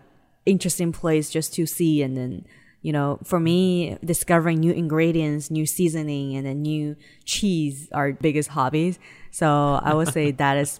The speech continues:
Speaker 1: one part of my museum in New York City.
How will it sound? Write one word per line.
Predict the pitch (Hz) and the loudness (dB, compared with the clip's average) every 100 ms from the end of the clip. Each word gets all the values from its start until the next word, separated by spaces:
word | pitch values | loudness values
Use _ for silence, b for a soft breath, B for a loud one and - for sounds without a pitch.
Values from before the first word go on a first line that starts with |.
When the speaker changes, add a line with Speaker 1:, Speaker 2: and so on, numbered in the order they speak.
| - | -8
Speaker 1:
one | 160 165 196 | -2 0 -2
part | 196 185 165 | 0 2 2
of | 160 | 0
my | 156 139 143 | 0 -2 0
museum | 156 151 139 143 139 | 0 -2 -2 -2 -2
in | 131 139 | -2 -4
New | |
York | 135 - | -6 -8
City. | - - 55 | -12 -12 -12